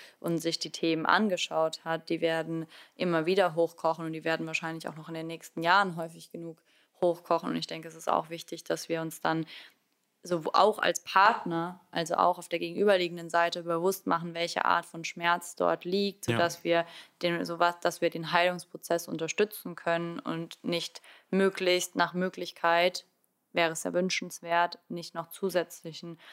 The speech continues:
Speaker 1: Druck zu kreieren,
Speaker 2: Auf jeden
Speaker 1: indem man
Speaker 2: Fall.
Speaker 1: selber dann wieder eine Erwartung reingibt, wie, wie damit umzugehen wäre.
Speaker 2: Ja. Also ich merke, die letzte Zeit hat mich stark aufgewühlt und auch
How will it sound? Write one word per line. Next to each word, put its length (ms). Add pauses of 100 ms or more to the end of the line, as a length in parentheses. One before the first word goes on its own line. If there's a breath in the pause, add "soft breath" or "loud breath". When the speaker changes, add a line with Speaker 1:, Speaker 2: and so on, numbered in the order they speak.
(200 loud breath)
Speaker 1:
Druck 300
zu 160
kreieren, 600
Speaker 2:
Auf 60
jeden 120
Speaker 1:
indem 180
man 160
Speaker 2:
Fall. 60
Speaker 1:
selber 300
dann 160
wieder 140
eine 120
Erwartung 520
reingibt, 640 (320 loud breath)
wie, 480 (400)
wie 340
damit 240
umzugehen 640
wäre. 500 (480)
Speaker 2:
Ja. 180 (760)
Also 180
ich 60
merke, 240
die 80
letzte 260
Zeit 220
hat 160
mich 300 (400 soft breath)
stark 500
aufgewühlt 800 (1500)
und 160
auch 260